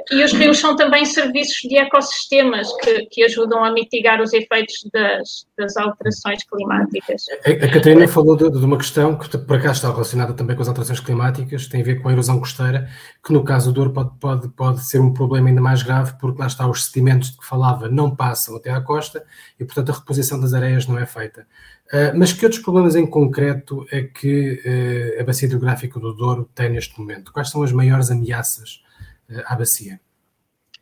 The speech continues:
Speaker 1: Ah, então, a, a, a bacia do Douro sofre, em geral, todos estes,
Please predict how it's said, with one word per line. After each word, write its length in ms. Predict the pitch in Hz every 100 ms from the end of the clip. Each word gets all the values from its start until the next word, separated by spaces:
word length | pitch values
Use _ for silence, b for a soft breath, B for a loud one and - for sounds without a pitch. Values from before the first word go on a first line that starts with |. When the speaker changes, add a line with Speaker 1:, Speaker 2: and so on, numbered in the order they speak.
| _ _ _ _ _ -
Speaker 1:
Ah, 400 | 262 254 254 - -
então, 420 | - 339 277 269
a, 60 | 277
a, 760 | 285 - 90 220 240 269 -
a 20 | 269
bacia 440 | 294 294 294 285
do 160 | 277 262
Douro 460 | 269 285 294 294
sofre, 720 | 285 - - 269 269 - 277 269 254 240 226 226 - - - - -
em 220 | 226 226
geral, 580 | 220 247 233 233 233 226 b b -
todos 480 | 233 233 233 226 233
estes, 800 | 220 220 - 220 214 214 -